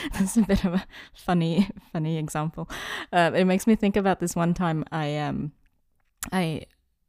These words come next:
I had to step in for someone and, uh, present something to the board of directors <laughs> in a, in a company, which I hadn't done before. And, um, when I was a little kid and a teenager, I hated doing presentations. Like, it was the worst thing I could,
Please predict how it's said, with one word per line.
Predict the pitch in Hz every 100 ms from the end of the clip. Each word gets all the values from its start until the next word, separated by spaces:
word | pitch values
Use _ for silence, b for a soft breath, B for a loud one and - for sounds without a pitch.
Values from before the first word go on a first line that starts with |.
| 170
I |
had | 185
to | -
step | - 208 -
in | 190
for | 196 190
someone | - 156 - 151 151 -
and, | 151 147 139
uh, | - 147 143 -
present | - 165 160 156
something | - 160 - 165
to | -
the | 170
board | 165 165
of | 180
directors | 175 156 180 - 220 285 269 226
<laughs> |
in | 220
a, | -
in | 185
a | -
company, | 190 196 - 220 277
which | 180 - - B B B
I | -
hadn't | 185 180 175 - _ -
done | 156 156 156
before. | 160 - - 160 B B B B B
And, | 175 160 160 151 151 -
um, | 170 156 151 143 - -
when | - 196 190
I |
was | 180
a | 185
little | 175
kid | 180 196 156 - - -
and | 147
a |
teenager, | 147 170 156 139 135 139
I | 143 143
hated | 147 151 165 156 165 156
doing | 156 160
presentations. | 165 165 170 160 170 185 196
Like, | 143 139
it |
was | 143 139
the |
worst | 139 139 143 -
thing | -
I | 135
could, | - -